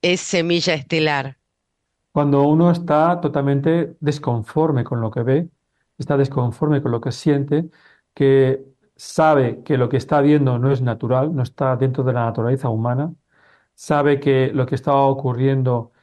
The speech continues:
Speaker 2: eh, está, siente que está, mm, manipulado porque está siempre orientado hacia el miedo,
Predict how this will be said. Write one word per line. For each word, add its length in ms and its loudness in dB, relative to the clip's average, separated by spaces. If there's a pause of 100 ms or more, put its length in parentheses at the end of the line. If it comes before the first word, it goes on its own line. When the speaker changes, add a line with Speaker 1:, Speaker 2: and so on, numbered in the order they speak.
(400)
Speaker 2:
eh, 580 2
está, 800 -2
siente 440 -2
que 100 -6
está, 400 -2 (100)
mm, 320 -4
manipulado 840 -2
porque 240 -6
está 240 -4
siempre 340 -2
orientado 400 -2
hacia 240 -6
el 100 -6
miedo, 500 -4